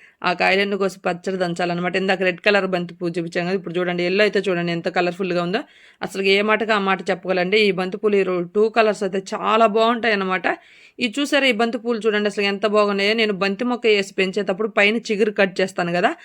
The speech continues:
ఆ చిగురులు అనమాట ఇవి. చూడండి అసలు పూలు చూడండి,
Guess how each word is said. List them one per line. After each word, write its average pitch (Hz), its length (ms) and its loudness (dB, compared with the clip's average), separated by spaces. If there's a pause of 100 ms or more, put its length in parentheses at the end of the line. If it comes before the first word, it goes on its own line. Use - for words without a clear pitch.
(220)
ఆ 185 140 2 (120)
చిగురులు 247 400 2
అనమాట 180 320 0
ఇవి. 185 260 -2
చూడండి 208 400 4
అసలు 185 200 -6 (120)
పూలు 208 280 -2
చూడండి, 190 440 2